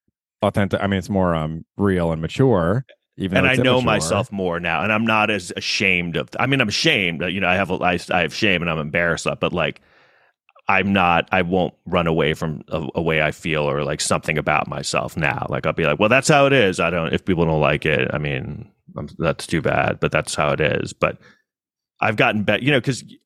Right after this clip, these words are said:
Speaker 2: I feel like younger, you're always trying to, t-, you know, put your best, I mean, you're always trying to do that, put your best self forward, but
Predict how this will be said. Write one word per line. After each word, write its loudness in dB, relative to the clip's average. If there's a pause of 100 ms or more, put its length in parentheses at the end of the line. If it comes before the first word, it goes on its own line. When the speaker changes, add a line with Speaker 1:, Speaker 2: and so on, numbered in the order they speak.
Speaker 2:
I 2
feel -2
like 0
younger, 2
you're 2
always 2
trying -2
to, -2
t-, -14 (220)
you -10
know, -4
put -6
your -4
best, -4 (420)
I 2
mean, 4
you're 6
always 2
trying -2
to -8
do -6
that, -4
put -6
your -4
best -8 (120)
self 0
forward, 0
but 0